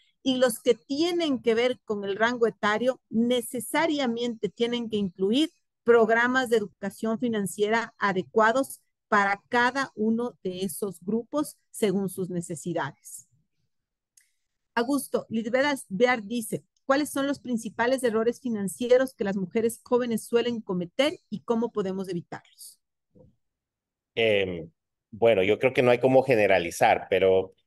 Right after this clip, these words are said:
Speaker 2: hay dos temas específicos. El primero es el sobreendeudamiento en temas que no son relevantes para su cambio vital. Y el segundo es no planificar su vida. Eh,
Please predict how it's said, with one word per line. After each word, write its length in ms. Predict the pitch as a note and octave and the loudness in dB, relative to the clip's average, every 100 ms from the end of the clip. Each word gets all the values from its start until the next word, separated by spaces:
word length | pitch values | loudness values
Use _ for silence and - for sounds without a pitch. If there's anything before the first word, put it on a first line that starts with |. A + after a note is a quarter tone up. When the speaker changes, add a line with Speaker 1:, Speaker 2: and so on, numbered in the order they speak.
| _ | _
Speaker 2:
hay 160 | A2 A2+ | 0 4
dos 480 | A#2+ C3 C3+ - _ | 6 6 6 -2 _
temas 540 | B2+ A#2 A2+ A2 - - | 2 4 4 4 -2 -6
específicos. 840 | G#2 - G2+ - F#2+ E2+ G2 E2+ | -6 -4 -6 -6 -8 -6 -6 -2
El 140 | G2 - | -2 -2
primero 680 | G2+ A#2 C3+ C#3+ D#3 - - _ _ _ - | 0 2 6 6 4 -2 -16 _ _ _ -8
es 140 | A2+ | -2
el 120 | G#2 | -2
sobreendeudamiento 1200 | - A#2+ A2 G#2 F#2+ F#2 F2 F#2+ G2 G#2 D#3+ F3+ _ _ | 2 4 4 2 2 2 2 2 0 0 -2 -2 _ _
en 220 | F2 E2+ | -10 -4
temas 440 | G2 F#2+ F#2+ G2 - | 0 0 0 -2 -6
que 440 | F2+ F2 E2+ E2 | -4 -2 -4 -6
no 180 | E2+ F2+ | -4 -4
son 320 | - F#2+ F2+ | -2 -2 0
relevantes 720 | F#2 F2+ E2+ F#2 G2 F#2+ G#2 | 0 2 2 2 0 -2 -4
para 260 | - F#2 E2+ | 0 0 0
su 160 | - - | -2 -8
cambio 300 | F2+ F2+ F2+ | -6 -4 -6
vital. 500 | E2+ A2 B2 C3+ - _ _ _ _ _ - | -2 2 2 0 -10 _ _ _ _ _ -2
Y 100 | A2 | 0
el 80 | |
segundo 380 | G2+ A2 C3 C3 | 2 2 4 6
es 120 | B2 | 4
no 180 | A#2+ A#2 | 4 4
planificar 600 | C3 A#2+ G2+ - G#2 G2 | 4 2 0 -2 2 2
su 180 | - G2 | 0 -4
vida. 420 | F2+ E2 D#2 - _ | -2 -2 -2 -4 _
Eh, 320 | G#2 G2+ G2+ | 0 0 0